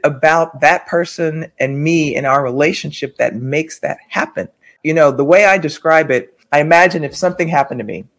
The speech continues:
and I don't go to Rusty's house, I don't <laughs> communicate with his family, we just know each other through work.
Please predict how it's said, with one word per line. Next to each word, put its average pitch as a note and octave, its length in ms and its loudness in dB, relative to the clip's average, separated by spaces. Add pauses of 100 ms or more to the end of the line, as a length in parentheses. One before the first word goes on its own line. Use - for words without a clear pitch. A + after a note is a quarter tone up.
(140)
and C#3+ 260 0 (140)
I C3+ 80 4
don't D3+ 140 2
go D#3+ 100 6
to E3 80 4
Rusty's E3 360 2
house, D3 400 4
I C#3 80 2
don't C3+ 140 0
<laughs> - 20 -14
communicate E3+ 420 2
with E3 100 0
his F3 120 -4
family, C#3+ 400 -2
we C#3+ 80 -4
just C#3 220 -10
know C#3 180 0
each C#3 180 -4
other B2+ 220 0
through A#2+ 220 -10
work. A2+ 380 -4